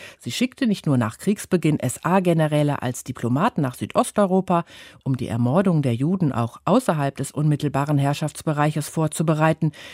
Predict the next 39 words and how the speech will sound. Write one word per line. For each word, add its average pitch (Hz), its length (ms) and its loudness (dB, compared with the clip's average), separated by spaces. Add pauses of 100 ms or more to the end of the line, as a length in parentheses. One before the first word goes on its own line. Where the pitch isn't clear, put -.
Sie 220 180 2
war 269 180 0
unter 208 240 2
anderem 185 560 4
auch 190 340 0
für 233 200 -4
die 226 140 -2
verpflichtende 220 800 -2
vormilitärische 160 1000 0
Ausbildung 135 540 0
zuständig 143 600 0
und - 220 -2
machte 190 440 2 (360)
die - 180 -8
angehenden 151 580 2
Soldaten 151 600 0
in - 160 -2
ihren 120 320 -4
Wehrmannschaften 143 880 0
fit - 340 -4 (120)
für - 200 -6
den 165 200 -2
Krieg. - 400 -14 (600)
Daniel 208 400 6
Siemens 165 420 0
schreibt - 320 -8
im 120 80 -4
Vorwort 185 520 2
seines 139 300 -2
Buches, 160 520 -2
er 202 180 0
wolle 214 380 4
mit 185 160 0
seiner 170 280 0
Geschichte 156 460 -6
der 151 160 -4
S - 160 -6
A 156 180 -2
zeigen, 165 440 2